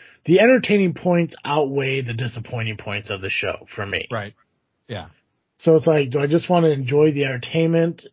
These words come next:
Speaker 1: you know, and accept the disappointment? Or do I just cut it off completely in fear that they're going to ruin this show for me? Because I already, I felt like, man, I wanna go back and rewatch this show,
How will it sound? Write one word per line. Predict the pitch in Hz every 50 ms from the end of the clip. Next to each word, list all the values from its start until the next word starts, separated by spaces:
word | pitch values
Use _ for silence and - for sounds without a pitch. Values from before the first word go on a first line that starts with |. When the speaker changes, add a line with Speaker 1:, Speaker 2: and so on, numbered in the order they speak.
| _ _
Speaker 1:
you | - 123 127
know, | 123 123 123 127
and | 127 120 113
accept | 110 110 - - - - - 151 156 156 - -
the | 170
disappointment? | 151 160 180 - - 151 - 175 180 180 175 180 180 180 175 _ _ _ _ _ - - _ - _
Or | 156 156 165
do | 165
I | 165 160
just | 151 147 120 -
cut | - 170 165
it | 165
off | 160 156 135
completely | - 143 120 110 - - 165 165 165 151 147 143 131
in | 117 120 117 - -
fear | - 151 147 147 143
that | 131 127 120
they're | 120 131 131 131
going | 131 127 123 120
to | 120 - 123 107
ruin | 107 113 123 127 127 120 120 117
this | 113 110 104
show | - - - 113 107 107 -
for | - - 101
me? | 90 80 - _ _ _ _ _ _ _ _ _ _ _ _ _ _ _ _ _ _ _ _
Because | - 151 165 160
I | 165 170 190
already, | 180 175 185 180 165 160 160 160 170 170 160
I | 139 135
felt | - - 165 165
like, | 156 139 - 120
man, | 147 185 190
I | 170
wanna | 160 175 180 180
go | 170 175
back | 160 165 160 160 143 135
and | 143 135
rewatch | 147 151 147 139 131 117 - 117
this | 110 101
show, | - - 156 143 127 117 110 107